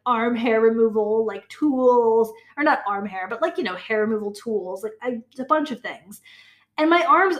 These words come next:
are not, like, hairy. Like, I don't think my arms are very hairy. <laughs> But when you're fourteen and you're just a ball of hormones and stress and anxiety, and, you know, I,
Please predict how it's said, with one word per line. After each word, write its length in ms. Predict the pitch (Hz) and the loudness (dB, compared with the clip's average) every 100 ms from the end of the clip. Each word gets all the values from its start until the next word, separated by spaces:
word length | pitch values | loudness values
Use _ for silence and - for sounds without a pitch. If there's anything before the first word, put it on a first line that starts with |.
| - | -2
are 180 | 269 302 | 0 2
not, 420 | 254 233 220 - - | 4 4 2 -2 -4
like, 220 | 226 208 | -4 -4
hairy. 360 | - 190 127 - | -10 -10 -10 -4
Like, 180 | 240 233 | -4 -2
I 120 | 240 | 0
don't 320 | 254 254 254 | 0 -2 -4
think 380 | - 233 226 - _ _ - | -2 0 -2 -6 _ _ -6
my 280 | 247 247 214 | 0 2 2
arms 260 | 190 208 | 0 -2
are 100 | 202 | -6
very 200 | 190 175 | -8 -10
hairy. 500 | - 190 247 349 349 - | -8 -2 2 2 2 -2
<laughs> 60 | 320 - _ _ _ _ - - 302 - | -10 -10 _ _ _ _ -18 -14 -14 0
But 400 | 277 233 226 - - _ - | 4 6 4 -2 -16 _ -10
when 300 | 247 269 254 | -2 2 4
you're 480 | 226 226 220 220 - _ | 6 6 4 -2 -12 _
fourteen 720 | - 254 254 359 403 285 302 | -2 0 2 0 0 -2 -4
and 320 | 330 240 247 247 | -6 -4 -2 2
you're 280 | 233 220 | 4 2
just 460 | 220 233 226 - - - - | 2 0 0 -8 -14 -14 -6
a 80 | 240 | -6
ball 420 | 220 233 262 285 | 0 2 2 2
of 140 | 240 | 0
hormones 840 | 233 - 359 359 262 254 262 262 247 | -2 -2 0 2 2 4 4 4 0
and 540 | 247 247 247 254 247 240 - _ | 0 0 0 -4 -6 -12 -20 _
stress 540 | - - 262 302 302 | -20 -8 -2 0 0
and 80 | 277 | -2
anxiety, 760 | 254 247 247 302 311 247 247 | -2 0 2 2 2 0 2
and, 240 | 233 208 214 - | 2 0 -2 -8
you 160 | 311 | -4
know, 300 | 311 247 269 | 0 2 0
I, 280 | 240 226 240 | -4 -8 -10